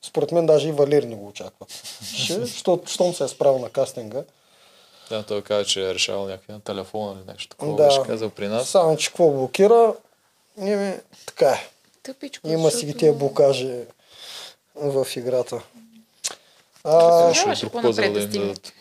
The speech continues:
Speaker 2: За мен.
Speaker 1: О,
Speaker 2: Това ще
Speaker 1: заслужаваше, да. Ама
Speaker 2: Да.
Speaker 1: не е първия.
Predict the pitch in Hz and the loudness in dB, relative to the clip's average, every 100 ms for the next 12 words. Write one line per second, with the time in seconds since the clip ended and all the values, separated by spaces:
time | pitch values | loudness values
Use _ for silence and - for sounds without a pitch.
0 | 107 107 107 107 165 185 117 117 117 135 | -8 -4 -2 0 4 6 6 4 2 2
1 | 135 139 - 196 160 185 - _ _ _ | 4 4 4 4 4 2 -2 _ _ _
2 | 175 185 202 214 214 214 214 233 254 285 | 2 4 6 8 6 6 4 6 6 4
3 | 311 330 302 208 | 2 4 4 4